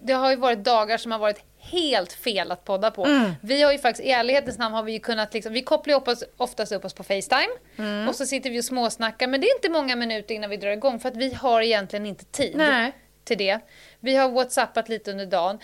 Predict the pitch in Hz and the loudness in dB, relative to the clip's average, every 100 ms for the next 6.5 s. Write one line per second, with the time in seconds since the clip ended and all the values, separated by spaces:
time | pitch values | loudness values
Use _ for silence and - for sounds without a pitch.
0 | - - 254 262 254 233 240 269 320 294 | -18 -6 -2 0 2 2 2 2 2 4
1 | 247 240 208 - 226 214 202 - _ _ | 4 4 0 0 -4 -2 -4 -4 _ _
2 | 220 214 226 208 208 202 190 185 180 190 | -8 -2 -2 -2 -2 0 2 2 0 -4
3 | - 226 - 190 - - 262 285 190 175 | -8 -6 -6 -8 -6 0 2 4 2 0
4 | - - 233 - 185 190 - - _ - | -2 -2 -2 0 2 2 0 -6 _ -2
5 | 269 247 240 240 277 320 277 262 233 233 | 0 2 2 4 4 4 2 0 2 4
6 | 214 208 226 196 | 4 4 4 2